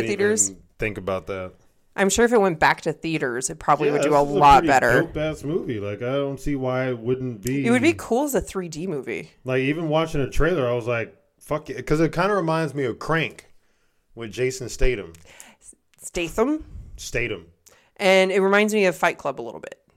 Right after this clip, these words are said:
Speaker 1: Why Fight Club?
Speaker 2: Because it's a club that they kill each other in.
Speaker 1: So this is a mix between Crank and Fight Club.
Speaker 2: And
Speaker 1: Because
Speaker 2: that video
Speaker 1: Crank
Speaker 2: g-
Speaker 1: part is Nyx, who has to do a lot of drugs in order to do what she's doing.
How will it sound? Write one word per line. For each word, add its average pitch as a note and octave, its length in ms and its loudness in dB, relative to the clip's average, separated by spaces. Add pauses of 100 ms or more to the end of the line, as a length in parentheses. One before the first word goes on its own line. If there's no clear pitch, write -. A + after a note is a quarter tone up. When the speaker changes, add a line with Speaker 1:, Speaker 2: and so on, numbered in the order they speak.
(500)
Speaker 1:
Why G2 260 -4
Fight G#2+ 340 -6
Club? D#2+ 360 -14 (140)
Speaker 2:
Because F3 380 -10
it's E3 200 -12
a E3+ 60 -6
club E3 460 -6
that D#3+ 300 -6
they D3+ 240 -8 (140)
kill D3+ 200 -12
each D3 160 -14
other E3+ 240 -6
in. F#3+ 60 -8
Speaker 1:
So C#3+ 160 2
this D3+ 140 0
is D#3 60 -4
a E3+ 80 0
mix D#3 280 -2
between C3+ 420 -6
Crank C3+ 420 -6
and A2 160 -12
Fight A2+ 260 -2
Club. F2+ 260 -8
Speaker 2:
And F2 80 -20 (760)
Speaker 1:
Because G#3+ 240 2
Speaker 2:
that A3+ 200 4
video C4 280 6
Speaker 1:
Crank G#3+ 60 -2
Speaker 2:
g- F#3 40 2
Speaker 1:
part D3+ 440 4
is A2+ 260 -4
Nyx, C#3 440 2
who A2 320 -6 (560)
has D#3 400 0
to C#3+ 80 -10
do C#3 180 4
a - 20 2
lot C3 200 2
of A2+ 80 -4
drugs B2+ 480 0
in A2+ 200 -4
order A#2 220 -2
to G2+ 40 -10
do A#2+ 140 0
what A2 120 -4
she's G2+ 200 -8
doing. G#2+ 460 -4